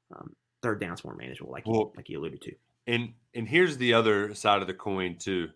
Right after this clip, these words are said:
Speaker 2: is how Chris Rodriguez helps the passing game,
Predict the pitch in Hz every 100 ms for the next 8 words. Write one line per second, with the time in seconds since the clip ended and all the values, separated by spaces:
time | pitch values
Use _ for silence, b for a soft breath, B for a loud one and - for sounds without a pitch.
0 | - _ 98 92 117 113 113 - 110 110
1 | 101 95 95 92 90 - 101 98 - 92
2 | 92 87 - 85 85 85 85